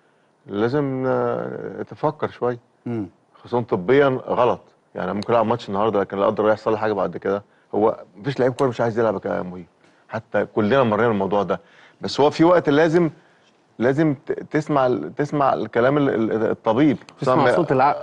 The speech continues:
Speaker 1: آه، يعني عم، آه، ما لعيب الكورة عايز يلعب على طول يا كابتن.
Speaker 3: أيوة.
Speaker 1: لكن وقتها أما يجي وقت يقول لك: "لأ، هيبقى في غلط وخطر"، ما ينفعش.
Speaker 2: أنت
Speaker 1: ما
Speaker 2: تعرف إن البعثة عاشت ليلة صعبة جدًا؟
Speaker 1: طبعًا.
Speaker 2: أحكي لك القصة.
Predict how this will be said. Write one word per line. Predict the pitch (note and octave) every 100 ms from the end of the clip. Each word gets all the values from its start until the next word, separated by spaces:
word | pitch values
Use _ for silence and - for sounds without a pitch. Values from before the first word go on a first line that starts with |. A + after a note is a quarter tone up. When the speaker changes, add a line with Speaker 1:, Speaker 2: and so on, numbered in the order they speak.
| A2+
Speaker 1:
آه، | A#2
يعني | C#3 F#3 B2
عم، | G#2+ -
آه، | A#2 D2+
ما | B2+ C3 C3 B2+
لعيب | C#3+
الكورة | D#3+ E3+ D3+
عايز | D3+ C#3
يلعب | C#3+
على | -
طول | C#3+ C3+
يا |
كابتن. | A#2+ A#2+ _ - B2
Speaker 3:
أيوة. | G3 F3
Speaker 1:
لكن | A#2 A#2+ C3
وقتها | B2+ B2 D#3+ D#3
أما | A#2+ C3+
يجي | C#3+
وقت | D#3 D3
يقول | C#3+
لك: | C3+ -
"لأ، | A2+ D3+ - G2+
هيبقى | F#2+ G#2
في | - C3 G2+
غلط | A2+ B2 -
وخطر"، | - A#2 C3 B2
ما | C3+
ينفعش. | B2+ E3+ - _ -
Speaker 2:
أنت | B2 A#2
Speaker 1:
ما | A2+
Speaker 2:
تعرف | C3 C3 A2 - _ _ _ _ G#2+
إن | G2+ G2 F#2+
البعثة | F#2+ F2+ A#2 A#2+ B2+ - F#2 _ _ _ _ _ -
عاشت | G2 B2 C3 - - - _ -
ليلة | G2+ A2 B2+ A#2 F#2 _ _ _ _ _ _ _ _
صعبة | - C3+ B2 G2
جدًا؟ | E2+ G#2 G#2 A2
Speaker 1:
طبعًا. | B2 A2+ G#2+ _ _ _ _ _ - _ _ _ -
Speaker 2:
أحكي | - B2+
لك | -
القصة. | - F#2+ -